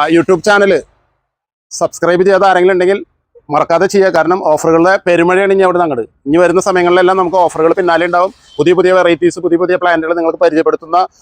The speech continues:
അതുപോലെ തന്നെ പോട്ടിംഗ് രീതികളെല്ലാം പരിചയപ്പെടുത്തുന്ന അതുകളൊക്കെ വരാൻ കിടക്കുന്നുണ്ട്. അപ്പോൾ ഇതുവരെയും നമ്മൾ, ആ, ചാനൽ സബ്സ്ക്രൈബ് ചെയ്തിട്ടില്ലെങ്കിൽ അത് സബ്സ്ക്രൈബ് ചെയ്യുകയും ഒപ്പം തന്നെ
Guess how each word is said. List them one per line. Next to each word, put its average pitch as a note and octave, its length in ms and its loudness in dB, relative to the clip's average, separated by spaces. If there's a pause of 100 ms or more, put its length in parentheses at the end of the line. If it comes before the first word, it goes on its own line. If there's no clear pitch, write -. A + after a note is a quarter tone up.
(120)
അതുപോലെ D#3 300 0
തന്നെ F3 180 2
പോട്ടിംഗ് E3+ 300 0
രീതികളെല്ലാം F3 480 2
പരിചയപ്പെടുത്തുന്ന E3 580 -2
അതുകളൊക്കെ E3+ 320 0
വരാൻ E3 260 2
കിടക്കുന്നുണ്ട്. E3+ 420 -6 (260)
അപ്പോൾ E3+ 160 -2
ഇതുവരെയും F#3+ 480 2
നമ്മൾ, F#3 180 0 (300)
ആ, D3+ 40 2 (320)
ചാനൽ D#3 300 0 (120)
സബ്സ്ക്രൈബ് E3+ 420 -2
ചെയ്തിട്ടില്ലെങ്കിൽ F3 460 -2 (380)
അത് D#3 140 0 (160)
സബ്സ്ക്രൈബ് D#3+ 440 -2
ചെയ്യുകയും F3+ 320 2 (100)
ഒപ്പം C4 240 -2
തന്നെ A3 160 -2